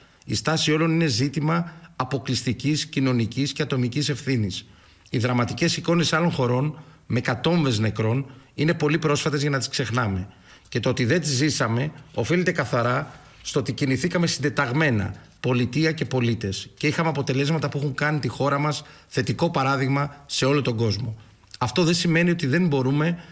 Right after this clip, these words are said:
να ζήσουμε κι εμείς δραματικές στιγμές. Ούτε αντίσταση κάνουν κάποιοι, ούτε μαγιά δείχνουν. Ο κορονοϊός είναι αντίπαλος και, όπως έχει δείξει σε όλο τον κόσμο,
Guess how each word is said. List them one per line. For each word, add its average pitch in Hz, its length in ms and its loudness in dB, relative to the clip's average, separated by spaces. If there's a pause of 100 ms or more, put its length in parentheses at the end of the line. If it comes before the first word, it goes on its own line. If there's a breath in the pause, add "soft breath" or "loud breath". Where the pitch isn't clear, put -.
(180 loud breath)
να 131 140 2
ζήσουμε 165 360 0
κι - 100 -2
εμείς 156 200 2
δραματικές 151 460 0
στιγμές. 127 520 -2 (300 loud breath)
Ούτε 160 220 0
αντίσταση 160 500 0
κάνουν 127 300 0
κάποιοι, 127 560 -4 (180 loud breath)
ούτε 165 240 0
μαγιά 131 380 2
δείχνουν. 98 540 -2 (280 loud breath)
Ο 120 120 -4
κορονοϊός 131 600 2
είναι 175 120 2
αντίπαλος 143 640 0 (260 loud breath)
και, - 80 -4
όπως 165 200 0
έχει 170 180 0
δείξει 170 240 -2
σε 175 80 0
όλο 175 120 2
τον 127 140 -2
κόσμο, 123 480 0